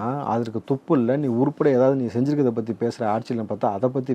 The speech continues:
பேசாம, தனிப்பட்ட முறையில் நீங்கள் விஜய் தாக்குதல் செய்வதற்கு மட்டுமே ஒரு குறிக்கோளை வச்சுக்கிட்டு, பொம்பளை சிவாஜி கிருஷ்ணமூர்த்தி மாதிரி ஒருத்தர் இறக்கி விட்டுட்டு, இங்க ஆம்பளை சிவாஜி கிருஷ்ணமூர்த்தியை வச்சுக்கிட்டு ஆபாசத்தால கட்சி வளர்ப்பது, ஆபாசமாக பேசுவது, ஒரு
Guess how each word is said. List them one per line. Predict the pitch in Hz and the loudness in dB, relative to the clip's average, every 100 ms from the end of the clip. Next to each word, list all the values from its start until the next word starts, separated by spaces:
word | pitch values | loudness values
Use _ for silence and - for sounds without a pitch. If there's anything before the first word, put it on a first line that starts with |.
| 107 | -2
பேசாம, | 107 101 110 120 | -4 -4 -6 -2
தனிப்பட்ட | 113 143 175 170 | 0 2 2 2
முறையில் | 165 156 156 | 2 0 0
நீங்கள் | 156 139 127 | 0 -2 -2
விஜய் | 127 135 | 0 -2
தாக்குதல் | 123 120 131 120 | -2 -4 -6 -4
செய்வதற்கு | 123 120 117 113 | -4 -4 -4 -6
மட்டுமே | 110 127 131 147 | -4 -4 -2 -2
ஒரு | 139 | -2
குறிக்கோளை | 127 127 131 110 | -4 0 0 0
வச்சுக்கிட்டு, | 104 87 85 101 147 180 - - - - - | -4 -10 -4 2 2 0 -10 -18 -18 -18 -2
பொம்பளை | - 151 165 139 | 2 6 6 8
சிவாஜி | 135 123 120 | 8 8 6
கிருஷ்ணமூர்த்தி | 110 123 117 110 120 | -2 0 -2 0 2
மாதிரி | 127 | 4
ஒருத்தர் | 117 113 113 | 2 2 0
இறக்கி | 117 127 | 0 0
விட்டுட்டு, | 117 107 95 139 | -2 -2 -2 -2
இங்க | 147 117 | 0 2
ஆம்பளை | 113 139 123 | 2 4 2
சிவாஜி | 123 120 110 | 2 0 0
கிருஷ்ணமூர்த்தியை | 110 - 110 98 107 | -4 -4 -6 -4 -4
வச்சுக்கிட்டு | 107 123 107 135 190 - - - - 107 | -4 -4 -2 -2 -2 -6 -20 -12 0 4
ஆபாசத்தால | 143 151 143 131 139 139 | 8 6 6 2 2 2
கட்சி | 123 - 127 | -2 0 0
வளர்ப்பது, | 113 117 120 151 120 | 2 0 0 0 2
ஆபாசமாக | 135 135 139 127 123 - | 2 2 2 -2 -4 0
பேசுவது, | 135 131 117 110 147 147 | 0 0 -2 0 2 2
ஒரு | 117 | 2